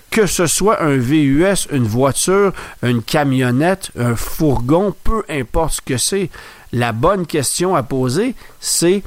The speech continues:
devrait-on taxer les véhicules qui ont de plus fortes émissions de gaz à effet de serre ? Alors là, on vient d'éliminer le terme V U S qui, qui, qui,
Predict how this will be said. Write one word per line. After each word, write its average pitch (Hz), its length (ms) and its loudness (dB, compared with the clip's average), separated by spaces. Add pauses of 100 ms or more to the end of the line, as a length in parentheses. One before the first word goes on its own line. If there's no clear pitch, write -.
(160)
devrait-on 123 600 -2
taxer 160 420 -2
les 143 100 0
véhicules 117 460 0
qui - 80 -10
ont 127 80 0
de 113 140 -2
plus 127 220 2
fortes 123 340 -4
émissions 117 480 -2
de 123 100 -2
gaz 123 320 -2
à 117 80 -2
effet 110 220 -6
de - 40 -8
serre ? 139 340 -2 (500)
Alors 123 220 2
là, 165 100 4
on 165 100 2
vient 143 220 2
d'éliminer 135 640 0
le 135 120 2
terme 143 360 0
V 120 220 0
U 117 160 2
S 156 280 0
qui, 113 200 -4
qui, - 180 -8
qui, 110 180 -6